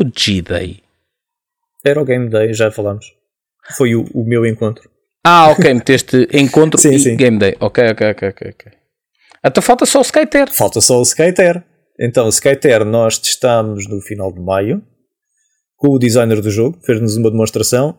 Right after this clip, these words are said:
Speaker 2: e o que é que tu achaste?
Speaker 1: Ah!
Speaker 2: <laughs>
Speaker 1: Ah,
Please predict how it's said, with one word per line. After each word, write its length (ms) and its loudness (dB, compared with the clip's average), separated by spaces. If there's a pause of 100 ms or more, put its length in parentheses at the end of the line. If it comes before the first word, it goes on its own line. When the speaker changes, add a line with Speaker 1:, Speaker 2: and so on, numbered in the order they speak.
(100)
Speaker 2:
e 160 2
o 60 -4
que 80 0
é 40 -2
que 60 -8
tu 80 -4
achaste? 340 -6 (1300)
Speaker 1:
Ah! 380 2 (200)
Speaker 2:
<laughs> 260 2 (440)
Speaker 1:
Ah, 240 0